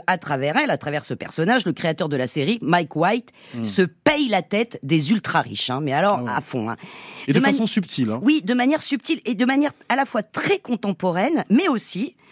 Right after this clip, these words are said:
Speaker 1: <laughs> comme ça je, je vais le placer, vous allez voir,
Speaker 2: <laughs>
Speaker 1: avec le même dégoût amusé qu'un Raymond Chandler.
Speaker 2: Ah.
Speaker 1: <laughs> Bim, allez, hop là. <laughs> Euh, merde. Alors, j'adorerais d'ailleurs, en vrai, que le détective Philippe Marlowe rencontre Tania. Moi, je pense que ça devrait, eh bien, ce serait une rencontre incroyable.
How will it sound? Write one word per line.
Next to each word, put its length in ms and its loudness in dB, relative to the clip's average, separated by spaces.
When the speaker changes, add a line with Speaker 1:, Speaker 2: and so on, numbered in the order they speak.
Speaker 1:
<laughs> 80 -18
comme 340 -10
ça 120 -2
je, 160 -4
je 40 -4
vais 80 0
le 60 -2
placer, 340 0
vous 120 0
allez 120 0
voir, 180 2
Speaker 2:
<laughs> 160 -6
Speaker 1:
avec 220 2
le 120 2
même 260 4
dégoût 400 0
amusé 580 2
qu'un 200 -2
Raymond 260 -2
Chandler. 380 2
Speaker 2:
Ah. 180 0
Speaker 1:
<laughs> 500 4
Bim, 200 4
allez, 400 2
hop 120 -2
là. 100 0
<laughs> 40 2
Euh, 200 2
merde. 240 0
Alors, 260 4
j'adorerais 580 0
d'ailleurs, 520 2
en 100 4
vrai, 320 0
que 120 0
le 120 2
détective 440 0
Philippe 320 0
Marlowe 320 4
rencontre 580 2
Tania. 400 2
Moi, 80 -2
je 80 -6
pense 160 -2
que 80 -4
ça 160 0
devrait, 400 -2
eh 80 -6
bien, 120 -4
ce 100 -8
serait 160 -6
une 60 0
rencontre 340 -2
incroyable. 460 -4